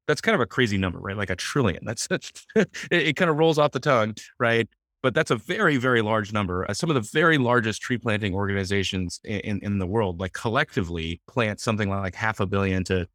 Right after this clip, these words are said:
to three quarters of a billion, uh, trees per year. And that, even that number sounds large too, but then you realize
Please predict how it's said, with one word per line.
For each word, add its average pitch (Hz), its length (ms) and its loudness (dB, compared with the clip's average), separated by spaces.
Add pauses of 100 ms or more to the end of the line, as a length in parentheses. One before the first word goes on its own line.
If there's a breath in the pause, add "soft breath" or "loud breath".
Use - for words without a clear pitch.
to 95 120 -2
three 110 300 -4
quarters 98 300 -2
of 95 60 -2
a 90 40 -4
billion, 87 420 -4 (240 soft breath)
uh, 101 160 0
trees 101 320 0
per 98 140 -6
year. 90 500 -2
And 123 220 0
that, 160 200 0
even 190 280 4
that 214 240 0
number 92 400 0 (100)
sounds 113 340 0
large 101 360 -2
too, 175 180 2
but 107 160 -2
then 127 160 2
you 117 100 2
realize 101 440 -2